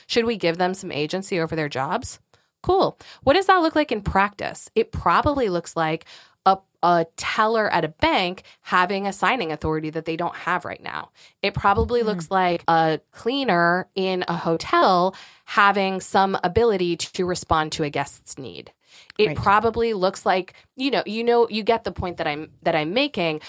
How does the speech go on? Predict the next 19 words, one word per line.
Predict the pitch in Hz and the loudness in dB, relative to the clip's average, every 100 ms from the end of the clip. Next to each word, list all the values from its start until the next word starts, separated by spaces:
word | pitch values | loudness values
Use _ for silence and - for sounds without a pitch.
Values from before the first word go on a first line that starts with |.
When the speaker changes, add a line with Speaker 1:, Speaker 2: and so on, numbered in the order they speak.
| - | -4
Speaker 1:
but, | - 180 - | 0 0 0
you | 190 | 0
know, | 170 | 2
we | 165 226 254 | 0 -2 -2
sort | 247 208 | -2 -2
of | 185 _ | -4 _
think | 180 175 170 | -6 -4 -6
of | 170 | -6
these | 160 151 | -6 -6
principle | - 226 220 214 190 175 165 | -4 -2 -2 -6 -2 -2 0
level | 165 160 - | 0 0 -2
ideas | 151 151 170 247 254 202 170 160 - | -2 -4 -8 -6 0 4 4 2 0
like | 151 147 | -2 -2
being | - 160 165 | -4 -4 -2
more | 160 156 | -2 -4
human | 151 156 151 | -6 -6 -4
and | |
more | 151 143 | -4 -4
adaptive | 147 170 170 - 156 | 0 0 0 0 -2